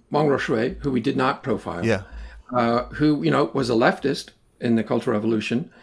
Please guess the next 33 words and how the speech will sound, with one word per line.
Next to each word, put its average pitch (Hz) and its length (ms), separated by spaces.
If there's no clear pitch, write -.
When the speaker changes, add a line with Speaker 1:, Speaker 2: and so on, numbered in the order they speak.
Speaker 1:
uh, 120 260
you 131 60
know, 120 80
took - 240
down 135 200
Yang 123 220
Xianjian 117 480
and 110 100
others, 110 380
uh, 127 400
the, 135 420
uh, 127 180
um, 135 520
and, 156 220
you 175 60
know, 147 300
had 147 220
his 156 140
Ho 113 220
Hui, 170 240
you 117 100
know, 110 80
he 120 140
had 131 260
his 131 180
regrets. 135 540
And 135 100
even 139 220
Joe 139 180
Yang, 120 440
the, 104 160
the, 110 240
the 107 320